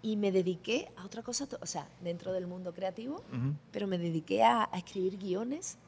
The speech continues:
Speaker 1: de teatro.
Speaker 2: ¿Guiones de teatro?
Speaker 1: Sí, a escribir musicales.
Speaker 2: Ok.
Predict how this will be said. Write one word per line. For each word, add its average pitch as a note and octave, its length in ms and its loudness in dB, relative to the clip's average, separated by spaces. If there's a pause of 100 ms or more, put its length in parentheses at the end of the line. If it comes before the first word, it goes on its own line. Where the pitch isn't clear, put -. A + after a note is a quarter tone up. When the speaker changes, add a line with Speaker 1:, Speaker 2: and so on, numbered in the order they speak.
(140)
Speaker 1:
de G3+ 100 2
teatro. - 480 -2 (380)
Speaker 2:
¿Guiones E3 280 6
de D3 80 2
teatro? C#3 300 2 (140)
Speaker 1:
Sí, A#3+ 260 -6 (520)
a G3 80 4
escribir G3+ 340 2
musicales. B3+ 760 0 (120)
Speaker 2:
Ok. A2 220 -6